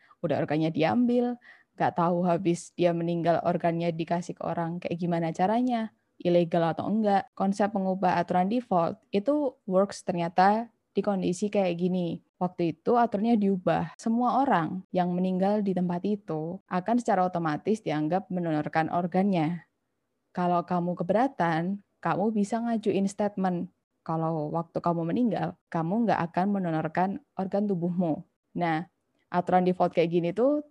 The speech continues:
ternyata works. Dan saat itu, ini kita sebut negaranya aja ya, karena di bukunya itu ada, itu negaranya U K itu Inggris ya. Jumlah pendonor organ itu naik secara signifikan gitu.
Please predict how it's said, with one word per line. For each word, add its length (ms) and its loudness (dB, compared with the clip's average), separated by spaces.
ternyata 400 -2
works. 400 0
Dan 240 2
saat 320 0
itu, 560 0
ini 160 0
kita 160 6
sebut 240 2
negaranya 480 2
aja 120 6
ya, 40 -4
karena 240 4
di 80 4
bukunya 400 -2
itu 160 0
ada, 400 -2
itu 240 0
negaranya 640 0
U 160 0
K 320 -2
itu 480 -2
Inggris 380 0
ya. 80 -6
Jumlah 680 2
pendonor 560 2
organ 340 0
itu 480 -4
naik 480 0
secara 400 0
signifikan 720 0
gitu. 240 -6